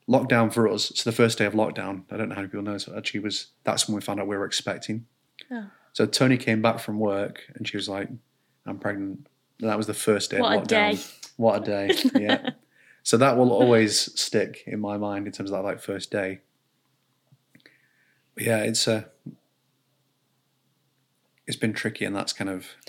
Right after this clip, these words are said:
Speaker 2: So the requirements of customers changed overnight?
Speaker 1: Yeah, and we were fortunate that, <clears throat> for us, you know, over ninety percent of those customers were already in a situation where they could just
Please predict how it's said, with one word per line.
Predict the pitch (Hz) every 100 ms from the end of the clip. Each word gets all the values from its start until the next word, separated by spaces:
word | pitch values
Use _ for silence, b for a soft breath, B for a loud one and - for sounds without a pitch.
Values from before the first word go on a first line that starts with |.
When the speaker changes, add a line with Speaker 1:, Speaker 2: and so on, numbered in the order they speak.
| B -
Speaker 2:
So | - 277
the | 226 254
requirements | 254 - 254 254 254 -
of | 247 220 - b b b b b _ _ _ _ - - -
customers | 262 262 208 196 208 - _ -
changed | - 214 220 220 -
overnight? | 214 208 208 - - - _ _ _ _
Speaker 1:
Yeah, | 131 120 98 98
and | 117
we | 139
were | 135
fortunate | 123 127 - - 87 98 - _ _
that, | 135 123 107
<clears throat> |
for | - 113
us, | 107 104 - -
you | 117 113 -
know, | 101 101 b b b b b b _ _
over | 127 127 110
ninety | 107 104
percent | - 107 101
of |
those | -
customers | 101 - 98 95
were |
already | 104 98
in | 98
a |
situation | 87 - 98 95 -
where | 95
they | -
could | -
just | - -